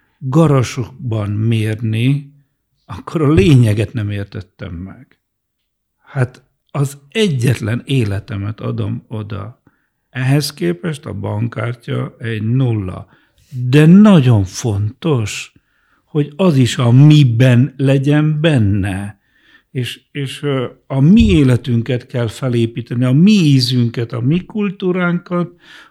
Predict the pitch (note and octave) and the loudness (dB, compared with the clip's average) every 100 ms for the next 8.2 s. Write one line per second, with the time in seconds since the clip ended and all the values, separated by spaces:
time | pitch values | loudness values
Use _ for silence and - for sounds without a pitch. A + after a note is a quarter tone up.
0 | _ D#3+ E3+ D#3 D3 C3+ C#3 B2+ B2 A#2 | _ -6 -4 -2 -2 0 -2 2 2 2
1 | B2+ A#2 A2 A2 - - - - C#3+ C#3+ | 2 -2 -4 -10 -12 -20 -20 -2 0 2
2 | A#2 D#3+ D3+ - C#3 - B2+ B2+ A#2 - | 0 -2 -2 -4 -6 -6 -6 -6 -6 -4
3 | C3 B2 C3+ - - E2 C3+ C#3+ C#3+ D3+ | -2 0 -2 -4 -12 -8 -2 0 2 2
4 | D3 E3+ D3+ D3+ C#3+ C3+ C#3+ D#3 - D#3+ | 0 -4 -2 0 2 2 2 0 -2 -8
5 | - - E3 E3 _ _ _ _ _ _ | -6 -4 -4 -4 _ _ _ _ _ _
6 | _ D3 C#3 B2+ B2+ _ _ - G3 G3 | _ -2 0 0 -4 _ _ -4 -4 -4
7 | _ _ E3 C#3+ C3+ C3 B2 C3 C3 B2+ | _ _ -2 2 4 4 2 2 2 2
8 | B2 | 2